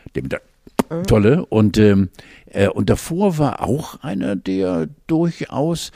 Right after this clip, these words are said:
Speaker 1: also mich hätt's gereizt, aber dann merkte ich, Beginn des Programms,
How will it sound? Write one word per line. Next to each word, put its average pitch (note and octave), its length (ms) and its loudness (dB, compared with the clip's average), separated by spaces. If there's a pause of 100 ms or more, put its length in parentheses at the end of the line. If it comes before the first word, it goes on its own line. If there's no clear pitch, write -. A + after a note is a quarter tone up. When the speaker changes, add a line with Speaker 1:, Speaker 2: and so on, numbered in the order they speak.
(160)
Speaker 1:
also C3 240 0
mich C3+ 160 0
hätt's E3+ 220 2
gereizt, B2 760 0 (260)
aber B2 280 2
dann C#3+ 240 4
merkte C#3 420 0
ich, G#2+ 280 -4
Beginn C#3 500 4
des C#3+ 160 -4
Programms, A#2 640 2